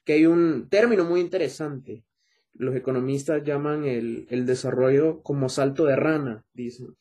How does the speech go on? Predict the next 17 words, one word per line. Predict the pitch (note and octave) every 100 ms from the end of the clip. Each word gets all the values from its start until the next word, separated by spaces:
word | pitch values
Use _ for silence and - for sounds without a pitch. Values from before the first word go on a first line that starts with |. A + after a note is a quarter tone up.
| _ _ _ _ _ -
Y | C3
es | C3
que | - D#3
normalmente | D3+ C#3+ D3 - D3+ D#3
el | D#3+
desarrollo | D#3 C#3+ B2+ C3 D3+
de |
países | - A2+ - C#3
como | E3 C3+
China, | C3+ D#3 C#3 C3 C3 B2
Estados | A#2 C3 C3
Unidos, | B2+ C3 B2+
ha | B2
sido | B2+ B2+
un |
desarrollo | C#3+ C3 A#2+ C3
contaminante. | - D3+ C#3 A#2+ A2 A2 C3 B2